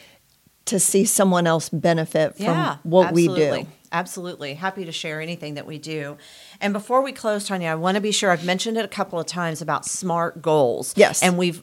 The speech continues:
Speaker 2: we've mentioned a couple of things that that stands for. I'm sure a lot of our listeners have heard this. Maybe you haven't, or maybe you just need a reminder.
Speaker 1: Yeah.
Speaker 2: But smart goals stands for specific.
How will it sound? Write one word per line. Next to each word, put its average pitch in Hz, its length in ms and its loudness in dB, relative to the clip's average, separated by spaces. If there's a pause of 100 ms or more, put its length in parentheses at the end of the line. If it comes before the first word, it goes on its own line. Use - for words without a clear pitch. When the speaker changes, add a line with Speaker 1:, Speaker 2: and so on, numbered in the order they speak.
(120)
Speaker 2:
we've 165 260 -4
mentioned 202 460 -2
a 185 60 -8
couple 185 320 -4
of 165 100 -4
things 160 360 -6
that 151 180 -8
that 160 240 0
stands 151 300 -6
for. 147 100 -4
I'm 151 80 -2
sure 175 220 0
a 175 40 2
lot 170 240 2
of 175 100 -4
our 180 140 -2
listeners 160 400 -6 (260)
have 170 180 -4
heard 165 260 -4
this. 262 340 0 (300)
Maybe 165 200 0
you 165 140 -4
haven't, 170 480 0 (100)
or 147 120 -4
maybe 160 240 -2
you 170 80 -4
just 156 180 -8
need 156 140 -4
a 156 40 -6
reminder. 156 560 -2 (200)
Speaker 1:
Yeah. 175 140 -2 (140)
Speaker 2:
But 180 380 6 (200)
smart 190 760 0 (220)
goals 156 760 4
stands 165 560 -2
for 151 460 -2
specific. - 880 -4